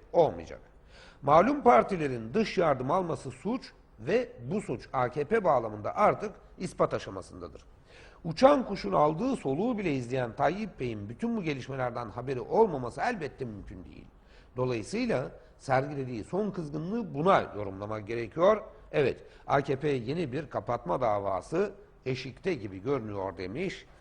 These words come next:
Sabahattin Önkibar. Valla doğru söylüyor Sabahattin Önkibar. Biz bunu daha geçen yıl Mayıs ayında yaptığımız programlarda anlatmıştık, ortaya koymuştuk. Ee, ve ben, e, bu kez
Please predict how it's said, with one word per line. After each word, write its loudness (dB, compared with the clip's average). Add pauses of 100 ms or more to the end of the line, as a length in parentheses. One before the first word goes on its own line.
Sabahattin -4 (140)
Önkibar. -2 (760)
Valla 12 (760)
doğru 8
söylüyor 2
Sabahattin -2
Önkibar. -2 (120)
Biz -8
bunu -6
daha 2
geçen -6
yıl -8
Mayıs -10
ayında -10
yaptığımız -8
programlarda -4 (200)
anlatmıştık, -2
ortaya -4
koymuştuk. -4 (420)
Ee, -2 (1300)
ve 2
ben, 2
e, -4 (280)
bu -6
kez 0